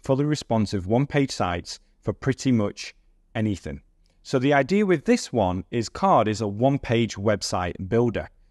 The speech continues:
It's not an e-commerce platform as it's saying here. And as you can tell from the pricing, to go pro is nineteen dollars per year. And you get access to all their features like custom domains, you get forms, widgets, and embeds. And in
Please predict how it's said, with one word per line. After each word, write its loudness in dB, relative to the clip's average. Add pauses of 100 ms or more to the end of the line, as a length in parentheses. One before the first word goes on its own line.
(360)
It's -2
not 2
an 0 (100)
e-commerce 0
platform -2
as 2
it's -4
saying -2
here. -2
And 2
as 6
you 0
can 0
tell 2
from -2
the 0
pricing, 2
to -6
go 2
pro 2 (320)
is 0
nineteen 2
dollars 0 (100)
per -2
year. -2 (380)
And -2
you 4
get 2
access -2
to -2
all 0
their 0
features -2
like -4
custom 0
domains, 0
you -2
get 2
forms, 0 (460)
widgets, 0
and 2
embeds. 0
And -2
in -4